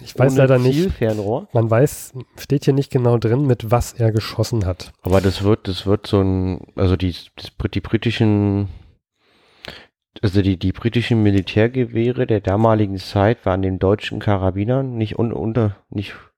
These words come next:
Speaker 2: nicht anders. Also Steffen, die hatten garantiert kein Zielfernrohr und das waren halt Ka-, Karabiner. Also die musste man dann sozusagen nachziehen in den
Speaker 1: Mhm.
Speaker 2: Lauf, die Patrone.
Speaker 1: Ähm, fünfhundertfünfzig.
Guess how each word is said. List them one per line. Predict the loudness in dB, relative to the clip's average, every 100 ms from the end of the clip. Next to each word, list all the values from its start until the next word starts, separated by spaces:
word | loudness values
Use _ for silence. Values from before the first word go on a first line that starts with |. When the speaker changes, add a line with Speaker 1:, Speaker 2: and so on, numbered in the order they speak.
| _ _ -20 -20 _ -8
Speaker 2:
nicht | -4 -2
anders. | 0 0 0
Also | -2 -2 -2
Steffen, | 0 0 0 0
die | 2
hatten | 2 0 -4
garantiert | 0 0 0 0 -2
kein | 0 -2 -2
Zielfernrohr | -2 -2 0 -2 0 0 0 _ _ _ -20 -20 -20 _ _ 0
und | 2 4 4 2 0
das | -2 -2 -2
waren | 0 0 0 -2 -2
halt | 0 2 4 2 0 -4 _ _ -20 -20 _ _ -20 _ _
Ka-, | -6 -4
Karabiner. | 0 0 0 0 0 0 -2
Also | -6 -4
die | -2
musste | 0 0 -2 -2
man | 0 2
dann | 2 0
sozusagen | -2 0 2 2
nachziehen | 0 -2 -4 -10 -6 -6 -8 -14 _ -12
in | -6
den | -4
Speaker 1:
Mhm. |
Speaker 2:
Lauf, | -2 -4 -8
die | -8
Patrone. | -8 -6 -8 -6 -6 -10 -18 -20 _ _ -2
Speaker 1:
Ähm, | 2 2 0 -4 0
fünfhundertfünfzig. | 0 0 0 0 0 -4 -4 -2 -2 -4